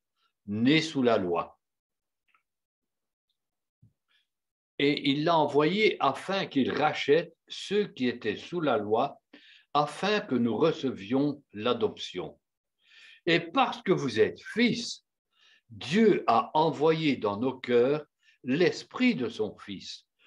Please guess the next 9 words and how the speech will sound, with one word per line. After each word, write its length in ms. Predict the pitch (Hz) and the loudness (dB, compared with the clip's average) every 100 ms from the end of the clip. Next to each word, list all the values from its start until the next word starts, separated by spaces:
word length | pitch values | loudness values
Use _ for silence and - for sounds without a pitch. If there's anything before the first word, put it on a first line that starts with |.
| _ _ | _ _
lequel 640 | 123 175 - 180 180 131 - | 0 2 2 2 2 2 -4
crie, « 460 | - 160 185 170 _ _ _ | -6 -4 -4 -6 _ _ _
Abba, 640 | 107 101 92 151 170 110 - _ _ _ _ _ - | 0 0 0 2 4 2 -6 _ _ _ _ _ -4
Père ». 440 | 156 160 98 - _ _ _ _ _ _ _ _ | 0 2 0 -4 _ _ _ _ _ _ _ _
Ainsi, 680 | 147 151 147 - 254 226 - - _ _ _ _ - | 0 2 2 2 4 4 0 -14 _ _ _ _ -4
tu 180 | 214 196 | 0 2
n'es 200 | 156 127 | 2 0
plus 500 | - 240 311 294 147 | -2 2 4 4 2
esclave, 760 | 131 - 120 110 120 131 127 | -2 -2 0 2 2 0 -8